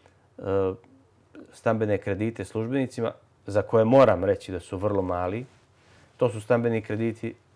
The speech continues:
u prosjeku od šest hiljada eura. Za taj novac danas, po današnjim cijenama, policijski službenik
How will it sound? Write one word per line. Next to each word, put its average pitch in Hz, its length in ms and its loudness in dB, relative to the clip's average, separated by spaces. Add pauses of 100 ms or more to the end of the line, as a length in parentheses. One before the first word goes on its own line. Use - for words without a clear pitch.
(160)
u 101 60 -12
prosjeku 107 520 -4
od 98 60 -4
šest - 280 -6
hiljada 98 320 -2
eura. 92 200 -2 (1080)
Za 98 160 -4
taj 123 240 2
novac 113 440 -2
danas, 104 420 0
po - 160 -4
današnjim 101 420 -2
cijenama, 107 400 -2
policijski 101 580 -8
službenik 98 560 -8